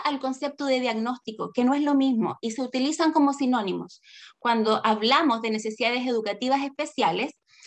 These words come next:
este concepto nace a propósito de poder determinar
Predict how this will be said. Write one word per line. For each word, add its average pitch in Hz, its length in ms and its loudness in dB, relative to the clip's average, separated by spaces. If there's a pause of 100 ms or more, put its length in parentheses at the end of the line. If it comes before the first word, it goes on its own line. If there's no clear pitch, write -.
(100)
este 269 260 -6
concepto 262 520 -2
nace 233 540 0
a 220 100 2
propósito 254 600 -4
de 233 120 -2
poder 220 460 -4 (280)
determinar 226 960 0